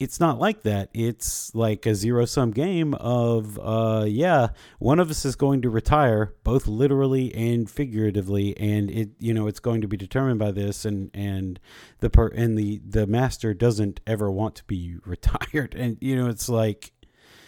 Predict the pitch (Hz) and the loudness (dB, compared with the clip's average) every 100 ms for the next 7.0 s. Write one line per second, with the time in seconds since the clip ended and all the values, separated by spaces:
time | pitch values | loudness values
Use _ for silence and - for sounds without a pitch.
0 | _ _ 92 95 - - - - 101 - | _ _ -8 -8 -8 -12 -12 -6 -6 -6
1 | - - _ - - - - - - - | -10 -12 _ -16 -16 -18 -16 -14 -12 -12
2 | - 95 95 98 - 95 98 98 92 95 | -10 -8 -4 -4 -2 -2 -2 -2 -2 -2
3 | 98 - 98 92 - 98 - 95 90 87 | -2 -2 -2 -2 -6 -8 -6 -4 -4 -6
4 | - - 90 90 87 87 98 _ _ _ | -8 -6 -4 -4 -4 -6 -10 _ _ _
5 | _ _ - - 98 95 98 95 - - | _ _ -20 -12 -8 -4 -4 -4 -10 -2
6 | 98 98 92 90 - 113 101 87 90 87 | 0 0 -2 -4 -4 -2 0 0 -2 -2